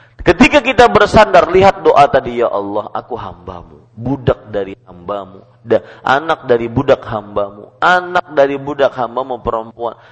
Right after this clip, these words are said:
Nasibku di tanganmu, terserah engkau mau apain aku." Ya, maka Bapak Ibu saudara-saudari yang dimuliakan oleh Allah Subhanahu wa taala, perhatikan baik-baik,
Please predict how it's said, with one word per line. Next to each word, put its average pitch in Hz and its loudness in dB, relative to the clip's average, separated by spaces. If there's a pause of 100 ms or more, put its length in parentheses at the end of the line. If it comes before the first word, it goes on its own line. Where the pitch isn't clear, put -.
(220)
Nasibku 302 -2
di 269 -2
tanganmu, 262 2
terserah 285 4
engkau 247 4
mau 233 6
apain 240 6
aku." 220 2 (2000)
Ya, 131 -6 (320)
maka 85 -12
Bapak 90 -8
Ibu 104 -8
saudara-saudari 98 -8
yang 98 -10
dimuliakan 95 -14
oleh 87 -14
Allah 98 0 (520)
Subhanahu 98 -10
wa 92 -16
taala, 113 0 (800)
perhatikan 113 -4
baik-baik, 101 -12